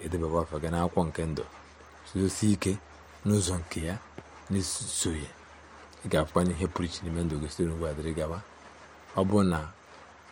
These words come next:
unu chọọ ịnweta n'igwe okwu na akụkọ, maọbụ na ekpere, maọbụ na akụkọ mgbaama, unu ga-enweta n'igwe okwu zero eight zero five six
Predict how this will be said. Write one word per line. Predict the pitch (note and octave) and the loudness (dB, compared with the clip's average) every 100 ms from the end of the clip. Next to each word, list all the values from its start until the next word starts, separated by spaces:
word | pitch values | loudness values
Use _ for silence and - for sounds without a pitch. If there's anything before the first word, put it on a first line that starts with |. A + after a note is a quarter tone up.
| - | -2
unu | G2+ F#2+ E2+ - - - | 0 2 0 -8 -20 -2
chọọ | A2 F#2+ G#2 C3+ - - - - - - - - - - - - - - | 4 4 2 -6 -16 -20 -20 -20 -20 -20 -18 -20 -20 -20 -20 -20 -12 2
ịnweta | G#2+ G#2 F#2 G2+ A2+ - - - - - - - - - - - - - | 6 6 4 0 -4 -10 -20 -20 -20 -20 -20 -20 -20 -20 -20 -20 -20 -2
n'igwe | A2 G#2+ F2+ G2+ | 2 2 4 4
okwu | F#2+ - G2 - - - - - - - - | 4 4 -6 -10 -20 -20 -20 -20 -20 -20 -6
na | F#2+ G2 | 2 4
akụkọ, | G#2 F#2 G#2+ A#2+ D3 | 4 2 -2 -2 -4
maọbụ | F#2 E2 | -4 -2
na | F2 | 0
ekpere, | F2+ - G2+ G#2+ B2 - - - - | 0 6 6 6 -2 -12 -20 -20 -4
maọbụ | F#2 F#2+ | 0 2
na | G#2+ | 4
akụkọ | A2+ - G#2 | 4 4 4
mgbaama, | G2 E2+ D2 C2+ - - - - - - - - - - | 4 2 0 -8 -16 -20 -20 -20 -20 -20 -20 -20 -12 0
unu | G#2 | 2
ga-enweta | F2 F2+ F2+ | 4 2 2
n'igwe | F2+ G2 F2+ | 2 0 0
okwu | F2 - | 0 -2
zero | F#2 G#2 A2 | 4 4 6
eight | F#2 | 2
zero | E2 D#2 E2+ A2+ - - - | -2 -4 -6 -10 -16 -20 -2
five | G#2+ G#2 | 2 2
six | - D#2+ | 0 -6